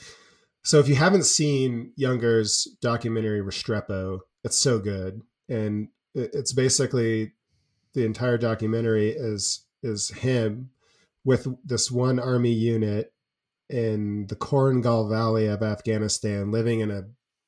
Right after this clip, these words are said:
sandbag constructed bunker for six <laughs> months, trying to fend off death from the Taliban. And he talks about what it was like to sleep in a room where he could touch three people with his outstretched arm. And we go from that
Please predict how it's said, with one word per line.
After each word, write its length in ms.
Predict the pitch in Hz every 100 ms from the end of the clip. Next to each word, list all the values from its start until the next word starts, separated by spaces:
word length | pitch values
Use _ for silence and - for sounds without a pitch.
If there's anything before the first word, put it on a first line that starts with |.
| _
sandbag 720 | - - 120 120 117 117 110
constructed 720 | - 107 - 117 - 113 98
bunker 400 | 110 117 110 101
for 160 | 92 101
six 400 | - 135 - 127
<laughs> 0 |
months, 400 | 120 147 120 -
trying 300 | - 110 101
to 100 | 98 - - -
fend 380 | - - 151 135
off 280 | 127 120 110
death 460 | 117 113 107 - - -
from 200 | 117 107
the 80 | 101
Taliban. 640 | 117 110 101 95 90 90 87 _ _ _ _ _ _ - -
And 400 | 120 117 107 104 - - _ _ _
he 80 | -
talks 220 | - -
about 200 | 151 135
what 80 | 127
it 20 |
was 200 | 123 127
like 200 | 170 -
to 120 | 117
sleep 440 | - - 135 139 139
in 100 | 113
a 60 |
room 640 | 107 123 117 107 104 104 -
where 180 | 127 113
he 100 | 120
could 140 | 117
touch 280 | - 120 -
three 220 | 131 135
people 380 | 127 127 107 101
with 120 | 95
his 200 | 107 98
outstretched 640 | 101 107 - 113 101 - 107
arm. 400 | 98 95 110 - _ _ _ _
And 100 | 117
we 60 | 120
go 140 | 135
from 240 | 135 135 120
that 380 | 123 113 113